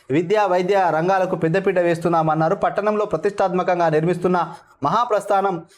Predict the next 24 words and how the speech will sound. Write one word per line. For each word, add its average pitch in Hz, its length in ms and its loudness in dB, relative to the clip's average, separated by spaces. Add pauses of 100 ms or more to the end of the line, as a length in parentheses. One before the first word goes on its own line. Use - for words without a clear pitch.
శివరాత్రి 233 460 0
రోజున 190 300 2
ప్రారంభిస్తున్నామన్నారు. 160 1160 0 (220)
ప్రజలకు 170 340 0
ఎలాంటి 170 360 2
ఇబ్బందులు 160 320 0
లేకుండా 156 480 0 (340)
తాగు, 180 360 2
సాగునీరు 180 560 2
అందిస్తున్నామని 165 760 0
చెప్పారు. 156 760 0 (640)
సూపర్ 214 340 0
స్పెషాలిటీ 208 480 2
ఆసుపత్రితో 170 580 0
పాటు 160 300 0
కరకట్టల 180 520 -2
పనులు 165 300 0
సాగుతున్నాయన్నారు. 143 1000 0 (180)
సింగరేణి 196 420 0
స్థలాలకు 185 420 0
పట్టాల 180 340 0
పంపిణీ 185 340 -2
త్వరలో 180 280 2
పూర్తి 180 320 -2